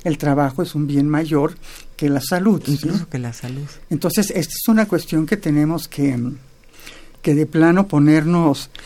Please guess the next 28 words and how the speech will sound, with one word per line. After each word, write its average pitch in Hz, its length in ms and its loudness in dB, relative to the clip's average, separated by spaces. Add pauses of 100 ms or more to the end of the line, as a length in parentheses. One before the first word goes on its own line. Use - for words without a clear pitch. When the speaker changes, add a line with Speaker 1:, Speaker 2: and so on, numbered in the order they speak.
(260)
Speaker 1:
a 147 100 2
discutir, 180 680 2
¿sí? - 180 -2
Speaker 2:
Ujú. 151 640 -2 (320)
Speaker 1:
Él 302 200 10
da 262 200 8
una, 233 420 10
mm, 135 240 4 (540)
definición 175 880 4 (340)
de 165 180 0
salud 175 520 4 (640)
que 185 100 2
es 180 120 0
una, 190 360 8
mm, 131 320 2 (920)
una 196 260 8
definición 170 800 4
como 151 260 4
muy 190 260 6
biológica, 147 840 -2
¿sí? 196 240 -6 (420)
Speaker 2:
Daniels. 143 320 2
Speaker 1:
Entonces, 180 300 0
Daniels, 156 420 2
él 190 100 4
se 214 100 4
Speaker 2:
Ujú. 185 80 4
Speaker 1:
basa, 185 300 0